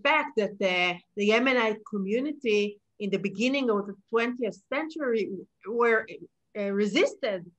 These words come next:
their situation. And we have many test-, uh, uh, testimonies of, uh, resistance,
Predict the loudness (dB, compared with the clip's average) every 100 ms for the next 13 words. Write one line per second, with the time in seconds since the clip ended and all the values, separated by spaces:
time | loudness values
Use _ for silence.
0 | _ -2 0 0 -6 -6 0 2 2 0
1 | -4 -4 -6 -8 -6 0 0 0 -2 -2
2 | -2 -2 -2 -2 -4 -4 -12 -8 -6 -4
3 | -6 -8 -10 _ _ _ -8 -4 -2 0
4 | -2 0 0 2 0 -2 -2 -4 -2 0
5 | 0 -2 -6 _ _ -6 0 0 0 -4
6 | -2 0 2 0